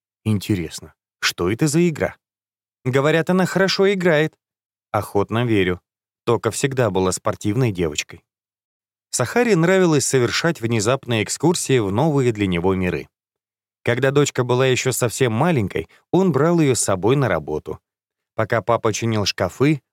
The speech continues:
окна, раковины и крыши, она бегала во дворе или болтала с клиентами. Под конец девочка доставала из кармана кусочек лейкопластыря и, подражая отцу,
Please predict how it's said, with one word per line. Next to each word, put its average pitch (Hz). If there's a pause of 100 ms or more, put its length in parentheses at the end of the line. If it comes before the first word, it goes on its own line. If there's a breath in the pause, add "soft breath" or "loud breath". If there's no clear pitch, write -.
(120)
окна, 113
раковины 110
и -
крыши, 160 (320)
она 180
бегала 170
во 123
дворе 110 (140)
или 208
болтала 110
с -
клиентами. 87 (640)
Под 107
конец 110
девочка 120
доставала 104
из 107
кармана 107
кусочек 110
лейкопластыря 104 (280)
и, 131
подражая 110
отцу, 190